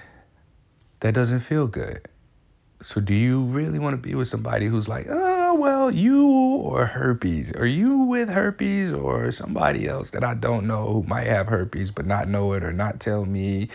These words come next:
Uh, I can't tell." No, no, say no to that. Say no to that. And it's hard because when you desire something so bad, and maybe you've been deprived for a long time, you know, me included, you know, like, I,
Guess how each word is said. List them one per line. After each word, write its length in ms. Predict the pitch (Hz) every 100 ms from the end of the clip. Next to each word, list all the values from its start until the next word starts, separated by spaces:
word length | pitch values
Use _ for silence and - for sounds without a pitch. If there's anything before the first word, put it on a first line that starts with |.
| - - - - -
Uh, 400 | 285 311 302 302
I 140 | - 311
can't 440 | - - 269 254
tell." 600 | - - - 90 90 87 - - - -
No, 640 | 151 160 165 127 80 - - _ - - - -
no, 600 | - 170 175 156 98 76
say 180 | 107 226
no 180 | 247 262
to 120 | 254
that. 320 | 107 87 - _ _ - - -
Say 220 | - -
no 180 | - 160
to 60 | 123
that. 160 | 95
And 100 | 98
it's 120 | 120
hard 280 | 107 151 -
because 500 | 113 113 110 104 101 - - - -
when 180 | 104 107
you 300 | 143 165 156
desire 640 | 117 90 87 92 117 120
something 420 | 117 113 117 113
so 320 | - 98 107
bad, 540 | 107 85 107 135 147 -
and 180 | 101 98
maybe 280 | 120 139
you've 200 | 131 120
been 200 | 113 110
deprived 520 | 87 92 80 95 117 110
for 120 | 123
a 60 | 123
long 260 | 131 131
time, 400 | - 139 143 139
you 60 | 117
know, 120 | 95
me 180 | 104 156
included, 500 | 156 180 180 110 73 - - - -
you 80 | 101
know, 140 | 110
like, 160 | 110 117
I, 280 | 82 80